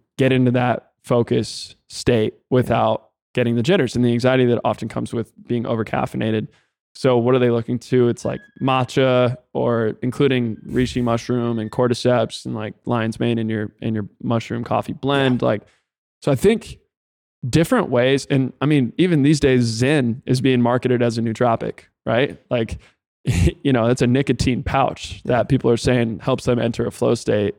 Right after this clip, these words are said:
Speaker 1: Uh, so, you know, what are these different ways to kinda ditch coffee that might still provide a desired effect, which is kind of a buzz and a focus for maybe two to three hours, or,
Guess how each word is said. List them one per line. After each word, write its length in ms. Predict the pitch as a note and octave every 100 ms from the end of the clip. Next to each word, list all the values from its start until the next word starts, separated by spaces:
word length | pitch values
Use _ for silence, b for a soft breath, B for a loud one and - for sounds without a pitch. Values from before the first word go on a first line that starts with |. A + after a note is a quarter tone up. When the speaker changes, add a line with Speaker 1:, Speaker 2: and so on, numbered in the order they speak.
| - -
Speaker 1:
Uh, 360 | - - - - b b _ _ _ -
so, 420 | - C3 B2 - _ _ _ _ _ -
you 80 |
know, 60 | C#3
what 160 | C3+ G3+
are 40 |
these 160 | G#3+ D#3+
different 280 | D#3+ D#3 B2
ways 280 | C3 C3+ -
to 60 |
kinda 240 | A#2+ C#3+ A#2
ditch 560 | G#2 B2+ - - - _ _ _ _ -
coffee 440 | - C3+ B2 A#2 A#2+
that 180 | A#2
might 300 | A2+ A#2+ A#2 - _ _ _ _ _ _ -
still 540 | - D#3 E3+ D#3 B2+ _ _
provide 360 | - C3+ C#3 C#3
a 60 |
desired 440 | B2+ B2+ A#2+ A#2+ A#2
effect, 400 | - B2 B2+ -
which 160 | A2
is 180 | A2+ A2
kind 200 | - B2
of 80 | A#2+
a 60 | A#2+
buzz 380 | A2+ A2+ A2+
and 100 | A#2
a 40 | A2+
focus 760 | - A2 - A2 - - - - _ _
for 320 | - A#2 A#2 A#2 - _
maybe 240 | - A#2 A2
two 140 | -
to 80 | A#2+
three 180 | - A2+
hours, 420 | A2+ F3 F#3+ - - -
or, 420 | C3 B2+ B2